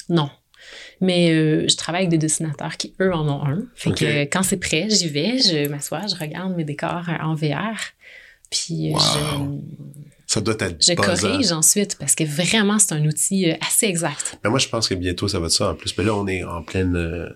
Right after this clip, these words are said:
Speaker 2: ascension, mais tu sais, bientôt, tu vas pouvoir probablement corriger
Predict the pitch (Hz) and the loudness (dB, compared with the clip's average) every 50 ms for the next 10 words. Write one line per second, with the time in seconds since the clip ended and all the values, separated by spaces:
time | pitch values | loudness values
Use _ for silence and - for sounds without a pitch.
0 | - - _ - 92 87 - - 87 85 85 - - 131 127 127 107 92 85 - | -18 -20 _ -8 -4 -2 -2 0 0 2 2 2 4 2 2 2 0 -2 -2 -4
1 | - 95 92 92 90 90 - 104 98 - 101 90 - - 90 82 - _ _ _ | -4 -2 -2 -2 -2 -2 -2 -2 -2 -2 -2 -4 -2 -2 -4 -4 -4 _ _ _
2 | - - - 117 113 120 110 107 104 98 101 107 107 - - 107 92 95 92 87 | -6 -2 -2 0 0 0 -2 -2 -2 -2 -2 -2 -2 -2 -4 -4 -2 -2 -2 0
3 | 90 95 101 110 107 - | 0 2 0 0 -2 -4